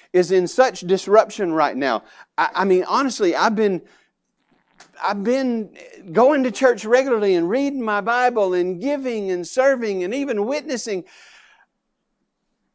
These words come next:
And things are falling apart. That's the way it happens. Get, we need to get the legalism out of our head.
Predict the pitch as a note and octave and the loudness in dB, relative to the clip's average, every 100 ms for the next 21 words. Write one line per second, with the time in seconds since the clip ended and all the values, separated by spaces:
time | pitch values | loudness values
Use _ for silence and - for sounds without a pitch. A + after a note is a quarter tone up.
0 | _ _ F3 G3+ A#3+ D4+ D4+ A#3+ - A3 | _ _ -2 0 0 0 2 0 2 2
1 | A3 A3 G#3+ C4 D#4 A#3 - - - _ | 2 -2 -4 -2 0 0 -2 -12 -20 _
2 | A3 B3+ - D4 D4 D4+ A3+ D4 D#4+ - | 4 4 2 4 6 6 2 2 0 2
3 | C4 F#3+ C3 - - - _ _ - _ | 0 0 -6 -14 -20 -20 _ _ -20 _
4 | _ _ _ _ _ _ _ _ _ _ | _ _ _ _ _ _ _ _ _ _
5 | _ _ _ _ _ _ _ _ _ _ | _ _ _ _ _ _ _ _ _ _
6 | _ _ _ _ _ _ _ _ _ _ | _ _ _ _ _ _ _ _ _ _
7 | _ - A3+ F4 - G#3+ C#4+ D4+ C4+ C4+ | _ -4 -4 -4 -4 -2 0 -2 -2 -2
8 | - A3+ C4+ D4+ C#4 B3+ G#3+ A3 G#3+ G3+ | -2 0 0 0 2 2 0 -2 -2 -2
9 | G3+ F#3 G3+ C4 C#4+ B3+ E3 A#2 | -2 -2 0 4 6 4 -2 -6